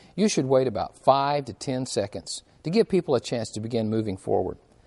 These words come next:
At that time, all invitation team personnel,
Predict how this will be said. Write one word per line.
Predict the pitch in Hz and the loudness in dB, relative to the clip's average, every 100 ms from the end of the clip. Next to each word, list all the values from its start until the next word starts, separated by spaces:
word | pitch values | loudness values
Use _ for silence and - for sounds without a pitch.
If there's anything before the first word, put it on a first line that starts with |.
| _ _ _ - | _ _ _ -2
At | 123 | 4
that | 202 - | 4 4
time, | 143 143 143 139 | -2 -2 -2 -2
all | - 156 170 165 | 4 6 6 2
invitation | 151 156 - 143 139 - | -2 -6 -6 -6 -4 -6
team | 131 135 135 | -6 -6 -4
personnel, | 131 123 - 120 98 | -2 -2 -2 -2 -2